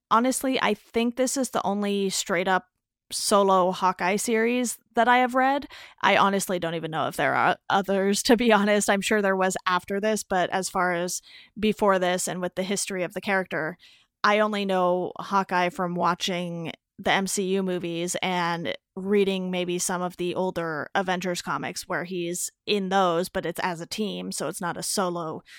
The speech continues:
story. And I think they just made him really likable in this, even though at times he isn't,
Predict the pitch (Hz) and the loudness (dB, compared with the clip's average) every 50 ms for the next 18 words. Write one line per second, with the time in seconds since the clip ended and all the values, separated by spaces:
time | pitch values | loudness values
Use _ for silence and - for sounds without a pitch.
0 | - - - - - - - - 233 233 220 202 196 185 - - - 196 196 202 | -20 -20 -20 -18 -12 -10 -2 0 2 2 2 2 2 0 -2 -2 -2 -2 0 0
1 | 208 202 - - 240 240 233 - 277 247 214 240 240 - - 196 185 185 196 202 | 0 -2 -2 -2 -2 -2 0 2 0 0 2 0 -2 -2 -2 -4 -2 0 0 0
2 | 214 214 208 208 202 190 190 185 175 175 175 170 _ _ _ _ _ _ _ _ | 2 0 2 0 0 2 0 0 -2 -2 -4 -8 _ _ _ _ _ _ _ _
3 | _ _ _ _ _ _ - 208 196 202 220 220 208 214 208 202 185 185 185 175 | _ _ _ _ _ _ -12 -4 2 6 6 6 6 6 4 4 4 2 -2 2
4 | 175 170 202 208 - 226 190 190 180 170 165 156 170 175 147 180 - - - 254 | 2 2 2 2 0 -2 0 2 2 4 4 2 0 -2 -2 -2 -4 -4 -2 -2
5 | 262 269 311 294 285 294 294 269 262 247 - - 208 202 - - 202 202 190 202 | 0 0 0 0 2 2 4 4 4 4 2 2 0 -2 -2 -2 -2 -2 -2 0
6 | 202 202 - - 214 - - 175 180 180 208 208 - - | -2 -2 -4 -4 -6 -6 -4 -4 -4 -2 -2 -4 -4 -6